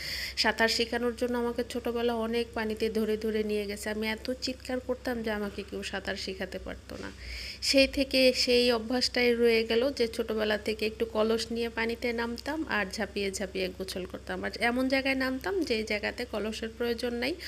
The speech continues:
অল্প পানি যেই জায়গাতে, সেই জায়গাগুলিতে নামতাম। আর যখনই একটু বেশি পানি হয়ে যেত, তখন আমি আর সবার সামনে নামতাম না, কারণ এমন কিছু দুষ্ট ছেলে মেয়ে ছিল যারা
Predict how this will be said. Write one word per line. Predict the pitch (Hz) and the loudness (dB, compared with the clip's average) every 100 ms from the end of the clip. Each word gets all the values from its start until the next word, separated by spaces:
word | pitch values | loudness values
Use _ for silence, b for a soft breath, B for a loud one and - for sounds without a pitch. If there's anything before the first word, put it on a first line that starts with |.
| B B B | B B B
অল্প | 202 214 220 226 | 4 4 4 0
পানি | 214 226 233 | 2 2 2
যেই | 240 240 | 2 2
জায়গাতে, | 240 247 - 339 440 | 2 0 -2 -2 0
সেই | - 233 | 2 2
জায়গাগুলিতে | 226 202 196 185 180 185 185 | 2 0 -2 -2 -4 -4 -4
নামতাম। | 180 180 185 185 | -4 -4 -4 -4
আর | 185 185 | -4 -2
যখনই | 196 202 226 226 | -4 -2 -2 0
একটু | 226 226 | 0 -2
বেশি | 214 220 233 | -2 -2 -2
পানি | 226 214 233 | -2 -2 0
হয়ে | 247 240 | 2 2
যেত, | 233 240 277 269 | 0 0 -2 -2
তখন | 208 202 | -4 -2
আমি | 202 196 196 196 B B B 214 | -2 -2 -4 -6 B B B 4
আর | 240 262 | 6 6
সবার | 254 254 226 220 | 6 4 4 4
সামনে | 214 196 196 | 2 0 2
নামতাম | 185 190 196 190 | 2 0 -4 -4
না, | 190 196 | -4 -2
কারণ | 220 240 | 0 4
এমন | 240 254 | 4 4
কিছু | 262 269 277 | 2 -2 -2
দুষ্ট | 262 269 277 269 | 0 0 0 0
ছেলে | 277 269 | 4 4
মেয়ে | 262 262 254 | 6 2 2
ছিল | 254 247 | -2 -2
যারা | 233 233 233 | 0 2 2